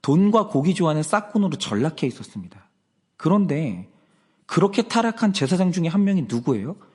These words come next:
에스겔입니다. 그리고 어제 말씀을 보면 유다 백성들은 말씀이 안 들어가는 이마와 마음이 굳은 강팍한 백성이라고 하는데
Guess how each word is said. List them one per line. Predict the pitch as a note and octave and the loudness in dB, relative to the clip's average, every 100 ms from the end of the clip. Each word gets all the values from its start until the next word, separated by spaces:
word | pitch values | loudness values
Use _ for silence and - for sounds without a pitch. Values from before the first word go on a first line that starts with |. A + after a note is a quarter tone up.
| _ _ | _ _
에스겔입니다. | F#3 G3 B3 C#4 B3 G3+ D#3+ A2 F#2+ F2+ F2+ - _ _ _ _ _ _ _ _ _ _ | 0 2 2 2 2 2 0 -2 -4 -6 -14 -20 _ _ _ _ _ _ _ _ _ _
그리고 | - B3 A3+ | 2 4 4
어제 | C#3+ G3 | 2 2
말씀을 | A3 A3 A3 A3 | 2 2 0 0
보면 | F#3 D3+ D3 D#3+ A#2 F#2 A2 _ _ _ _ | 0 0 -2 -2 -4 -8 -12 _ _ _ _
유다 | D3 G3 B3 | 2 4 4
백성들은 | A#3 A#3+ A3+ G#3+ G3+ G#3+ G#3 | 2 2 2 4 4 2 2
말씀이 | A#2 D#3 - G#3 F#3 | 2 0 2 2 2
안 | C3+ | 0
들어가는 | D#3 E3 D3 G#2+ B2+ G#2 G2 - _ _ - | 0 -2 -2 -2 -4 -6 -10 -18 _ _ 0
이마와 | D3+ F#3+ G#3+ G#3 G3+ | 2 4 4 4 2
마음이 | B2 C3 E3+ D#3+ | 2 2 2 0
굳은 | - D3+ C#3 | -2 -2 -4
강팍한 | - D3 C#3+ G3+ - G#3 | -4 -4 -2 -6 0 0
백성이라고 | D3+ - D#3 C#3+ C3 D3+ | 0 0 0 0 -2 -4
하는데 | D3+ G#2 D3+ A2 F#2+ | -6 -6 -6 -8 -10